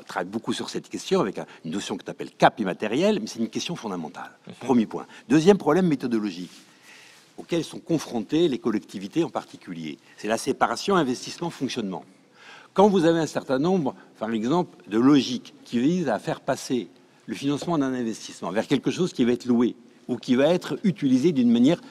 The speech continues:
Speaker 1: ser-, de, de logique de service serviciel,
Speaker 2: Mhm.
Speaker 1: il y a, on peut pas séparer de manière
Speaker 2: On n'y arrive pas.
Speaker 1: précise
Speaker 2: Mhm.
Speaker 1: investissement et fonctionnement. Et donc, il faut revisiter les relations entre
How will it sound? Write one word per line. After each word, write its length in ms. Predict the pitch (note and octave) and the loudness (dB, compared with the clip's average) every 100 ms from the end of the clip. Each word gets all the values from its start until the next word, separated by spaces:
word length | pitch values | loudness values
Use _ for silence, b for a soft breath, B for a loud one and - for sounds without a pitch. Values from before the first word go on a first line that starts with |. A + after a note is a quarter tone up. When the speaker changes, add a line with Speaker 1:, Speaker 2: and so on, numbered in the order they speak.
| B | B
Speaker 1:
ser-, 260 | - F#3+ - - - | -2 -2 -2 -14 -4
de, 180 | A2+ - | -2 0
de 120 | A2 | 0
logique 260 | A2+ D3 C3 | 2 0 -2
de 100 | G#2 | -4
service 420 | - B2+ C3 - | -4 0 0 -2
serviciel, 600 | A2+ E2+ F2 - F3 A3 | -6 -10 -10 -6 -4 -4
Speaker 2:
Mhm. 60 | - B2+ C3 B | -8 -14 -16 B
Speaker 1:
il 60 | G2+ | -2
y 40 | |
a, 60 | C3 - - | -2 -4 -12
on 80 | A#2 | -10
peut 140 | - | -4
pas 420 | F3 G3+ D3+ - - - | 2 4 4 2 -16 -16
séparer 520 | - G#2 A2 G2+ A2 | -12 -8 -8 -6 -8
de 100 | F#2 | -8
manière 420 | F#2 F#2+ F#2 F2 | -10 -8 -8 -8
Speaker 2:
On 20 | |
n'y 60 | A#2 | -8
arrive 180 | A#2 - | -8 -8
pas. 140 | F2+ | -10
Speaker 1:
précise 420 | - - C#3+ D#3+ | -10 -16 -12 -12
Speaker 2:
Mhm. 80 | A2+ | -10
Speaker 1:
investissement 640 | A2+ A2 - A2 D3 D#3 - | -8 -8 -12 -10 -8 -8 -8
et 60 | |
fonctionnement. 540 | - A#2+ G2 G#2 F2+ - B B | -10 -10 -12 -12 -14 -16 B B
Et 60 | B2 | 2
donc, 220 | G3 F3 | 2 2
il 60 | |
faut 140 | B2+ A#2 | -2 -2
revisiter 920 | A#2+ G3+ E3+ D3+ B2+ - C3+ B2 F#2+ B B | 4 4 4 0 -4 -6 -2 -2 -4 B B
les 120 | F#2+ G2+ | -6 -4
relations 480 | F#2+ F#2 - F3 | -4 -6 -6 -6
entre 320 | G#2+ - C#3+ | -8 -6 -4